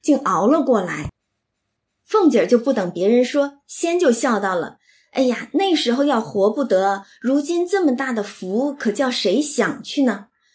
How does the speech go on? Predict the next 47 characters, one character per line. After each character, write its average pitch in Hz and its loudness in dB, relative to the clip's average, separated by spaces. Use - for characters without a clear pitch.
可 247 0
知 330 0
老 262 0
祖 233 -4
宗 202 -4
从 269 0
小 285 -2
的 180 -4
福 196 -2
寿 233 -2
就 247 4
不 220 0
小， - -6
神 269 6
差 359 0
鬼 285 2
使 208 -2
的 175 -4
碰 320 2
出 311 -2
那 330 0
个 247 2
窝 339 0
来， 196 -2
是 359 -2
好 196 -2
成 233 2
福 214 -4
寿 339 2
的。 - -4
就 349 0
好 320 -2
比 240 -2
寿 392 2
星 233 0
老 165 -2
儿， 185 -4
头 214 2
上 233 -2
原 202 2
来 262 0
也 254 0
是 - -4
有 185 4
个 170 -4
窝 240 2
的， 202 -2